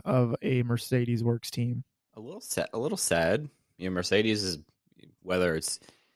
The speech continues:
Speaker 2: F one or racing in general or just everyday cars, is, is a pretty iconic brand. And I know it will still be the Mercedes engines, and I don't think they'll be going anywhere for a very long time. But,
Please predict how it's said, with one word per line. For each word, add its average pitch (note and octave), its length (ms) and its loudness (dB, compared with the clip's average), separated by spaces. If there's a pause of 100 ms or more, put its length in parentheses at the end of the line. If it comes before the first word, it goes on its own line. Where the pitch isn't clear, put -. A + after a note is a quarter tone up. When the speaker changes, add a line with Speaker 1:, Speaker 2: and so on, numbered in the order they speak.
(220)
Speaker 2:
F G#2 240 2
one G2+ 280 4
or F2+ 360 2 (240)
racing F#2+ 380 2
in F2+ 100 0
general F#2 420 2
or F2+ 140 4
just - 400 -4 (920)
everyday E2 400 2
cars, F2+ 380 2
is, D2+ 180 -4
is E2 180 -2
a D#2+ 80 2
pretty F2+ 280 -4
iconic E2 540 -2
brand. E2+ 460 -2
And D#2+ 180 -8 (840)
I G2+ 120 4
know G2+ 340 8
it D#2 120 4
will F#2+ 200 4
still - 280 4
be F#2 160 2
the F2+ 120 0
Mercedes F2 500 0
engines, E2 420 -2
and D#2+ 120 -2
I D#2 100 0
don't D#2 180 -4
think D#2 160 -6
they'll D#2 140 0
be D2+ 100 -2
going D2 300 -4
anywhere D2+ 420 -4
for D2 200 -4
a D2 60 -4
very D2+ 260 -2
long D2+ 280 -4
time. E2+ 460 -2
But, D2+ 340 -2